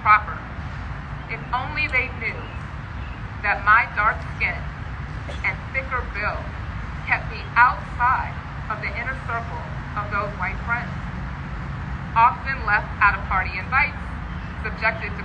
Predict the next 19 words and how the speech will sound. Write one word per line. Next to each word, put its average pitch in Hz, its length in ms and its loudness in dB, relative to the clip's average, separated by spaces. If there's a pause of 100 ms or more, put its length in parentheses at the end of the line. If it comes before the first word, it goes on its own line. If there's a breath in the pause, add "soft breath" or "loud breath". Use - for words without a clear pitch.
(120)
questions 233 560 2
about - 320 2
hair 254 320 4 (100)
texture 247 540 -2 (420)
and 196 140 -4 (100)
commentary 240 800 4
considered 214 580 -2
racist - 520 0 (440)
by 208 220 8 (100)
any 285 220 -2 (100)
definition, - 600 -4 (680)
but 208 160 0 (160)
par 269 400 4
for 277 80 -2
the 220 120 -6 (200)
course - 240 -4 (560)
for 208 160 0
a 190 80 -2
young 233 180 2